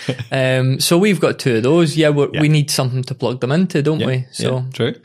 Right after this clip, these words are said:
Speaker 2: Yeah, I mean, it, we could technically plug these directly into our recorder, couldn't we? We talked about digital recorders on the last episode,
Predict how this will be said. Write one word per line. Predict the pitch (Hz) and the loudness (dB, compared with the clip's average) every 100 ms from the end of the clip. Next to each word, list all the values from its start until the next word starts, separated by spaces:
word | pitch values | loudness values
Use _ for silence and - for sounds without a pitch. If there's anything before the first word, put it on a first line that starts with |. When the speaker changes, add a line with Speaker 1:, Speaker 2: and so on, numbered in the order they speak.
| - - - | -18 -18 -4
Speaker 2:
Yeah, | 117 147 135 | 0 0 0
I | |
mean, | 117 113 110 - | 0 0 -2 -6
it, | 127 - - | -10 -10 -10
we | 120 123 | -4 -4
could | 120 - 170 180 - - | -4 -2 0 0 -8 -4
technically | 139 117 127 117 | -4 -4 -4 -4
plug | 107 110 104 | -2 -4 -4
these | 101 90 | -6 -4
directly | 104 98 107 107 | -2 -2 -2 -4
into | 98 95 101 | -4 -2 -2
our | 95 | -2
recorder, | 92 117 113 - | -2 0 0 -4
couldn't | - 117 101 | -8 -8 -6
we? | |
We | 98 | -6
talked | - 117 | -4 -4
about | 113 - | -4 -4
digital | 117 101 104 | -4 -2 -4
recorders | 92 90 101 101 98 104 - | -4 -2 -2 -2 -2 -6 -6
on | 98 90 90 90 90 85 | -4 -4 -4 -4 -6 -6
the | 92 | -4
last | 92 110 - | -2 -2 -4
episode, | 95 - - - - | -6 -6 -8 -8 -12